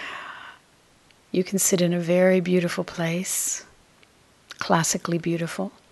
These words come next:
and be tormented by thought, obsessed by something is missing, something shouldn't have happened, something might happen. And conversely, you can be in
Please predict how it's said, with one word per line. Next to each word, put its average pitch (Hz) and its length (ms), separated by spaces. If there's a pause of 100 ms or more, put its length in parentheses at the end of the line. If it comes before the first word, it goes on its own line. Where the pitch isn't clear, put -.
(1000)
and 175 600
be 180 120
tormented 175 800
by 156 160
thought, - 680 (680)
obsessed - 840
by 156 220
something 156 480
is 165 140
missing, 185 580
something 175 340
shouldn't 160 340
have 151 100
happened, 180 520
something 165 400
might 180 220
happen. 165 520 (2250)
And - 220
conversely, 190 680
you 175 160
can 185 200
be 185 480
in 165 420